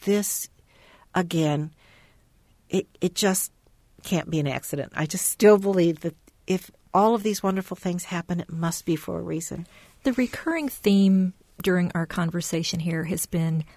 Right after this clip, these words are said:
Speaker 2: women, women, women. Women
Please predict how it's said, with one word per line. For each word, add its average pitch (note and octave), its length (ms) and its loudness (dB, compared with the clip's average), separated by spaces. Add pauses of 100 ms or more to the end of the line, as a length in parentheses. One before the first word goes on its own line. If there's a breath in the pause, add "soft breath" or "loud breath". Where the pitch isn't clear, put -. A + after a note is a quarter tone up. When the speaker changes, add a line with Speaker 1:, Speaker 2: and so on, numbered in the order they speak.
(260 soft breath)
Speaker 2:
women, A#3+ 400 6
women, F#3 320 6
women. D#3 420 -2 (640 soft breath)
Women A3 640 8